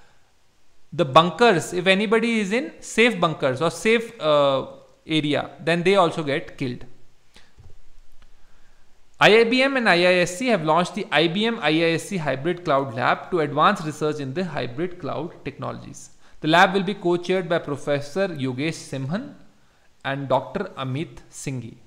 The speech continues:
Headquarter I B M India is in Bengaluru, Karnataka. M D is Sandeep Patel. C E O S Coast of isro and noaa of U S has endorsed the unesco I O C for its use of innovative technology.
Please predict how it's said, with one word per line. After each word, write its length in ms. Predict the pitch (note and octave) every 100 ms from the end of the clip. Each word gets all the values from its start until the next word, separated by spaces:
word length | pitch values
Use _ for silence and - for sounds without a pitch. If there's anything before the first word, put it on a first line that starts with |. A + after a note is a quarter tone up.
| D3
Headquarter 300 | F3 E3+ G3
I 180 | F3 E3+
B 40 | F#3
M 120 | F3+
India 160 | D#3+ F3
is 100 | E3
in 120 | E3+
Bengaluru, 380 | D3 C#3 D3 F3 F3
Karnataka. 520 | B2+ B2+ C3+ D#3+ G#3 A3+ - -
M 260 | D3 D#3 E3
D 140 | D3
is 180 | C#3 -
Sandeep 420 | C3+ B2 C#3+ - -
Patel. 260 | A#2 A#2+ - - - - - - - - - - - - - - - - -
C 280 | - B3+ B3+ C4+
E 60 |
O 120 | B3+
S 200 | B3 B3+ B3+ E3+
Coast 320 | F3 G#3 - - - D3
of 120 | C#3 C#3+
isro 300 | C#3+ F#3 A3 E3+
and 160 | D3
noaa 240 | E3 G#3 A3+
of 140 | G3+ D3
U 120 | C3+
S 220 | G#3 B3 - D3+
has 440 | D#3 D#3+ D#3+ - - - _ - E3+
endorsed 420 | E3 A#3 C4 G3+
the 100 | A3+ D3+
unesco 400 | D#3+ E3+ - A3
I 100 | D#3+ D3+
O 40 | -
C 80 | A#3
for 200 | F#3+ D#3
its 180 | D3+ D#3
use 200 | D3 C#3
of 120 | F#3 C#3
innovative 500 | C3+ B2 A#2+ F3 F#3+ E3
technology. 520 | - A#2+ B2 -